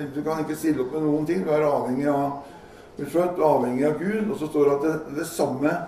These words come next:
skjer når han vender tilbake. At det da, når vi da en dag går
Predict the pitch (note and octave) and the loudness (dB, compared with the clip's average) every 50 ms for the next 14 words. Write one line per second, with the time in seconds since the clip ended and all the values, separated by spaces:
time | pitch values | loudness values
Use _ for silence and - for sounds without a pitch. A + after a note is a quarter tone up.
0 | - - - - - - - - - D3 C3+ C3+ C3+ C3+ D3 D3+ D3 D3 D3 D3 | -12 -16 -20 -20 -20 -20 -8 0 2 2 2 4 2 2 2 2 2 2 0 0
1 | D3+ E3 D#3 - A#2+ A2 G#2+ G#2+ A2 D3 C#3 C#3 - - - - - - - - | 0 0 0 0 0 0 0 0 -2 -2 -2 -2 -4 -6 -12 -16 -20 -20 -20 -20
2 | - - - - - - D3 B2 D3 D#3 C#3 C#3+ D3 D3+ D3+ D#3 D3+ D3 D3 D3 | -20 -20 -20 -20 -16 -14 -8 -4 -4 -2 2 4 4 4 6 6 6 6 4 4
3 | D3 D3 D3+ D#3 D#3 D#3 D3+ D3 C#3 C3+ C3+ C3 B2+ A#2+ - C3+ C#3+ C#3+ C#3+ D3 | 4 2 2 2 0 0 0 -2 -2 -2 -4 -6 -8 -8 -4 0 2 2 2 2
4 | D3+ C3+ C3 C3+ C#3 D3 B2+ C3 C3 C3+ C3+ | 2 2 0 0 0 0 0 0 0 2 2